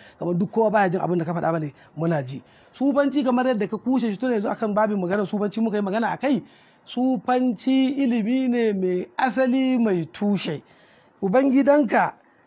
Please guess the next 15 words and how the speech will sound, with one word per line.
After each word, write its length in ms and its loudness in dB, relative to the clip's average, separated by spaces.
Ibnu 300 2
Taymi-, 340 -2
eh, 300 0
Ibnu, 720 0
Ibnu 340 2
Taymiyya 600 0
ya 300 2
yi 120 2
magana 520 0
a 120 -4
kan 240 -2
sufanci, 360 -2
wannan 200 2
ubudiyya 540 0
ce. 200 -12